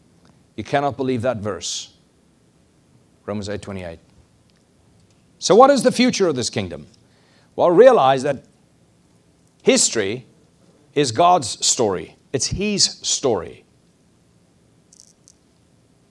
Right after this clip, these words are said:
He is sovereign and God over history. No man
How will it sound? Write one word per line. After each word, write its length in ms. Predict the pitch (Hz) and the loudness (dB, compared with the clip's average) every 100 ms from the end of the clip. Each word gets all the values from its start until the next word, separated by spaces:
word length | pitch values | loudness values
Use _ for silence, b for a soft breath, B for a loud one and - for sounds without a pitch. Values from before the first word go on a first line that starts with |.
| _ _ _ _ _ _ | _ _ _ _ _ _
He 200 | - 226 | 0 4
is 180 | 196 - | 4 4
sovereign 680 | 233 214 143 110 107 139 - _ _ _ - | 4 2 0 -4 -6 -12 -18 _ _ _ -4
and 220 | 160 135 | -4 0
God 460 | 175 143 92 98 - _ _ - | 0 2 0 -6 -12 _ _ 0
over 240 | 165 160 | 2 2
history. 440 | 143 190 - 95 - b b b b | 0 0 -2 -10 -16 b b b b
No 260 | 143 262 269 | 4 6 4
man 540 | 254 254 160 123 139 | 2 0 2 0 -4